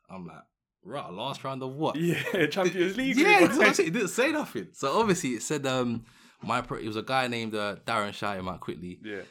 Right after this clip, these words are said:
Speaker 1: He, uh, emailed and said, "You got an interview with him." P T Collective was the training provider and one of the salesmen from there. I'm like,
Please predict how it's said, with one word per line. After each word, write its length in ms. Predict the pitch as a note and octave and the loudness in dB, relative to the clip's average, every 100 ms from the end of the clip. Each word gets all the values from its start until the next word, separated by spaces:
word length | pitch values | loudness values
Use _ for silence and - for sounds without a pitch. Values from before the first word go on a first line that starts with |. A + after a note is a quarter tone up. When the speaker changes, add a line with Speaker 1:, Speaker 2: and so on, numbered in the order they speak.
| _ _ | _ _
Speaker 1:
He, 440 | B2+ C#3+ B2+ A2 | -4 0 0 -2
uh, 240 | - G2+ G2+ | -4 -4 -2
emailed 480 | A#2+ G#2+ F#2+ G#2+ - | -2 -2 -2 -6 -8
and 120 | F#2+ | -12
said, 140 | - F#2+ | -8 -8
"You 80 | G2 | -6
got 240 | A2+ F#2+ | -6 -4
an 140 | G#2+ F#2+ | -8 -8
interview 320 | - A#2 G2 F#2 | -8 -8 -8 -10
with 120 | E2+ | -6
him." 420 | C3+ B2 A#2 A#2 _ _ _ _ _ - | -4 -4 -4 -12 _ _ _ _ _ -8
P 180 | - | -6
T 160 | F3 A#2+ | -4 -6
Collective 320 | - - G2+ | -8 -8 -8
was 140 | G2 - | -12 -10
the 100 | F#2 | -10
training 300 | - A2 F#2 | -6 -6 -8
provider 500 | F2 F2 E2 D#2+ D#2+ _ _ _ _ - | -8 -6 -6 -8 -12 _ _ _ _ -8
and 180 | G2 F#2+ | -6 -4
one 120 | G#2 | -6
of 100 | G2 | -6
the 60 | |
salesmen 540 | F2 - C3+ C#3 A#2 F#2 | -8 -4 0 0 -2 -8
from 200 | - F2 | -10 -10
there. 120 | E2+ | -8
I'm 100 | F#2 | -8
like, 140 | G#2+ | -8